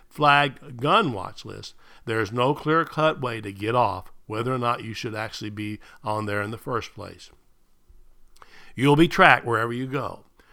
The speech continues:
You'll be flagged as a potential threat and dealt with accordingly. This is pre-crime on an ideological scale, and it's been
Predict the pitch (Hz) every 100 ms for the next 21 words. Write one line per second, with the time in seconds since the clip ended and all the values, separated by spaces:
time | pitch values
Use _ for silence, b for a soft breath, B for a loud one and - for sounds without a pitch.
0 | b 135 143 151 - 160 131 120 127 123
1 | 127 - 175 170 165 - 139 139 123 127
2 | 131 131 131 - - - 139 120 98 95
3 | 107 _ b b b b - 170 214 226
4 | - - 226 240 - 147 123 113 120 -
5 | 143 131 143 - 208 226 170 143 - 143
6 | 135 - 117 113 139 156 - 185 175